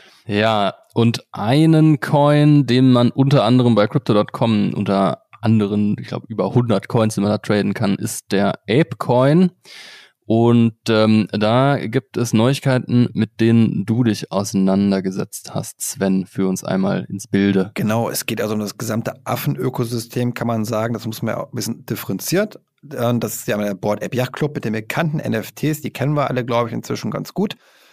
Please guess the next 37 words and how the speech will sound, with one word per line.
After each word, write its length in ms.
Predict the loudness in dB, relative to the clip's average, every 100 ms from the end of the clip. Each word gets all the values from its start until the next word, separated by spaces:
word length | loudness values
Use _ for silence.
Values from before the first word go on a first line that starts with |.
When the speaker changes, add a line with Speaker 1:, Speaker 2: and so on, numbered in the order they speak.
| _ _
Speaker 2:
Dann 160 | -2 -2
gab's 300 | -2 -4 -4
ja 80 | -6
später 300 | -4 -4 -2
den 340 | -2 -4 -8 _
Apecoin, 720 | -2 -2 -4 0 2 2 -2 -6 -8
die 120 | -8
Kryptowährung 680 | -6 -6 -2 -2 0 0 0
dieses 280 | -4 -6 -6
Ökosystems. 840 | -6 -6 -6 -8 -4 -2 -2 -4 -12 _ _ _
Und 180 | -6 0
nun, 460 | 2 2 -2 -6 _ -20
zu 120 | -10
guter 220 | -4 -2
Letzt, 300 | 0 -2 -8 _ _ -14
gibt's 200 | -10 -4
ja 80 | -2
ein 100 | -2
eigenes 360 | -4 -4 -4
Metaverse, 800 | -2 0 0 0 -2 -2 -4 -8
das 300 | -6 -6 -6 -12 _ _ _ -2
Otherside 640 | 0 0 0 -2 -2 -2
heißt 220 | -4 -4 -4
das 180 | -6
Ganze 400 | -4 -2 -2 -6
und 240 | -4 -4 -2
das 140 | -4
ist 120 | -6
von 100 | -4
dem 120 | -4 -2
Unternehmen 380 | -2 -2 -2
eben 220 | -4 -4 -4
Yuga 240 | -2 -2
Labs, 320 | -2 -2 -6
die 100 | -6
dahinter 360 | -4 -4 -2 -4
stehen. 400 | -4 -4 -2